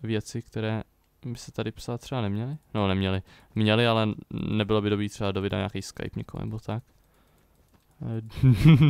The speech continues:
<laughs> Duben lidi, jo? To je postrafik pán. Tak. A teďko mu skočím dolů a mělo by to vypadávat něco líp. Nevím, jestli to je nějaký krásný. A jo, už to vypadá, že to něco trochu je. Teďko ale nevím, kudy se tam dostat.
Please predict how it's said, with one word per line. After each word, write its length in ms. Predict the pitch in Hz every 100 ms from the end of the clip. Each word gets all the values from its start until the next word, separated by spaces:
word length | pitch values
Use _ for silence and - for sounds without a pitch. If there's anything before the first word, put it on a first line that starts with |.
| 143 135 135
<laughs> 60 | - _ 147 156 - - _ _ _ _ - - _ - _ _ - _ _ - - - - - _ _ _ _ _ _ _ -
Duben 340 | 185 208 170
lidi, 240 | 113 95
jo? 200 | 117 180 208
To 100 | -
je 60 | 151
postrafik 460 | - - 113 - -
pán. 300 | 90 92 117 -
Tak. 220 | - 101 - _ _ _ - _ -
A 140 | 120
teďko 300 | - - -
mu 80 | 160
skočím 300 | - 156 170
dolů 160 | 147 139
a 40 |
mělo 160 | 135 135
by 80 |
to 80 | 135
vypadávat 340 | 143 139 127 123
něco 200 | - 110
líp. 180 | 101
Nevím, 200 | 120 123
jestli 180 | 113 120
to 140 | - 117
je 40 |
nějaký 220 | 113 113
krásný. 380 | - 113 113 123
A 80 | 127
jo, 760 | 160 220 247 233 175 120 95 104
už 160 | 131 -
to 80 |
vypadá, 400 | 170 151 147 131
že 100 | 117
to 120 | 117 123
něco 280 | 123 -
trochu 300 | 117 120 -
je. 200 | 117 101 - - - -
Teďko 240 | 127 -
ale 100 | 117
nevím, 240 | 117 113 117
kudy 160 | 117
se 120 | 113
tam 140 | - 113
dostat. 340 | 117 - 101